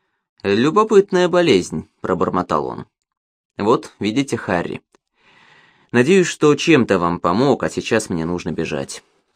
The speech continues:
Эуна вызвал такси, и они с Харри вместе вышли на улицу. Эуна спросил, какие у Харри планы на семнадцатое мая. «Мы с женой хотим с утра пригласить друзей», объяснил доктор. «Будем очень рады, если вы придете».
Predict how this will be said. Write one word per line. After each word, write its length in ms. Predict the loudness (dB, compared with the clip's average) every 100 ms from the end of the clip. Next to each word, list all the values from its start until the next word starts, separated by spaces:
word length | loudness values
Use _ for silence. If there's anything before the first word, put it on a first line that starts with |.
| _ _ _ _
Эуна 340 | 4 4 4 0
вызвал 340 | -2 -2 -4
такси, 440 | -6 -8 -4 -2
и 160 | 0 0
они 200 | 0 -4
с 80 | -4
Харри 340 | -4 -2 -4
вместе 360 | -2 -4 -2 -4
вышли 300 | -4 -4 -6
на 120 | -4
улицу. 480 | -4 -6 -6 -12 -16 _ _ _ _ _ _
Эуна 340 | 4 6 6 2
спросил, 480 | 0 -2 2 2
какие 360 | 2 -2 0 2
у 100 | 0
Харри 340 | 0 -2 0
планы 340 | -2 0 0 0
на 120 | -4
семнадцатое 640 | -4 -4 -4 -6 -6 -4
мая. 340 | -2 -4 -4 -10 _ _ _ _ _ _ _ _ 2
«Мы 160 | 2
с 40 | 4
женой 380 | 0 2 2
хотим 320 | 0 -2 -2 -2
с 80 |
утра 260 | -4 0 0
пригласить 520 | 0 -2 -2 -2 -4
друзей», 500 | -2 -2 2 2 2
объяснил 540 | -2 -6 -6 -6 -8 -2
доктор. 440 | -2 -2 -10 -12 _ _ _ -2
«Будем 300 | 0 2 2
очень 280 | 2 0 0
рады, 240 | 2 2
если 260 | 0 -2 -4
вы 140 | -4
придете». 560 | -4 -2 -2 -4 -8